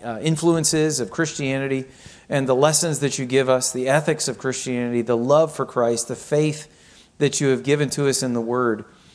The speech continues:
Father, what a blessing it is to communicate that, the truth of it, the reality, the authenticity.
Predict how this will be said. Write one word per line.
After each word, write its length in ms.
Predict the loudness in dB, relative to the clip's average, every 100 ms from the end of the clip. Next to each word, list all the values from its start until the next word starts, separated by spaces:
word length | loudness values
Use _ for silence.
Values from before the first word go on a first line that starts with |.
| -20 _
Father, 240 | 2 4 4
what 140 | 4
a 40 | 4
blessing 380 | 4 4 2
it 80 | 2
is 180 | 0 0
to 60 | -4
communicate 600 | -2 -2 -2 0 -2 0
that, 380 | -2 -2 -8 -8
the 80 |
truth 420 | -8 -2 2 2 2
of 100 | -2
it, 160 | -4 -10 _ _ _ _ _ _ -8
the 140 | 0 2
reality, 640 | 4 4 4 4 4 2
the 160 | 2 2
authenticity. 960 | 2 0 -2 -2 -2 0 0 0 -2